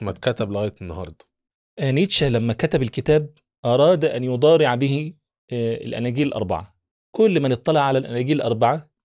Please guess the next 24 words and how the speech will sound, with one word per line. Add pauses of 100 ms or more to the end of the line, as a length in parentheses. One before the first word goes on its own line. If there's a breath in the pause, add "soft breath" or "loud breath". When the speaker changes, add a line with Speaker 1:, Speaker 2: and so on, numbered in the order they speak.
(260)
Speaker 2:
يدرك
أنها، (480)
آه،
مكتوبة
باللانسق، (540)
يعني
ال-،
ليست
مرتبة، (580)
الأفكار
فيها
غير
مرتبة. (600)
فأراد
أن
يعيد (120)
معارضة
هذا
الكتاب، (640)
سواء
الكتاب
المقدس
بأناجيل
الأربعة،